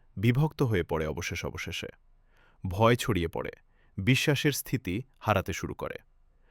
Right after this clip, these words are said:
সংবাদ মাধ্যমের ক্যামেরা, টেলিভিশন, সোশ্যাল মিডিয়া, সব কিছু একসাথে উত্তাল।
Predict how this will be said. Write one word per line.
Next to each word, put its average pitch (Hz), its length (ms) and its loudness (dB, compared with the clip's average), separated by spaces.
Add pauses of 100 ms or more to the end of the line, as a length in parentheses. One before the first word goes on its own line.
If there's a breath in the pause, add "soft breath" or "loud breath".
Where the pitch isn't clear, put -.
(260 soft breath)
সংবাদ 143 420 6
মাধ্যমের 131 420 4
ক্যামেরা, 98 500 2 (220)
টেলিভিশন, 104 600 2 (200)
সোশ্যাল 143 400 0
মিডিয়া, 73 320 -4 (480)
সব 160 240 0
কিছু - 380 -2
একসাথে 101 500 -2
উত্তাল। - 440 -8